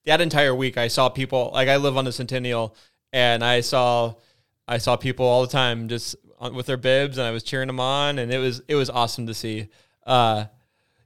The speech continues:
do you, I was gonna ask you, h-, can you talk about how many people signed up yet?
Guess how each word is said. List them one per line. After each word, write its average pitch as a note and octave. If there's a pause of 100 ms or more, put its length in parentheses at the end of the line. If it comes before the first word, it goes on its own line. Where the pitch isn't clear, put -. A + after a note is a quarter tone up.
(100)
do D#3
you, F#3+ (400)
I F3+
was F3
gonna F3
ask F#3
you, C#3+
h-, D#3+ (220)
can D3+
you D#3
talk D3
about C#3+
how C#3+
many C#3
people C3+
signed C#3
up D3
yet? F3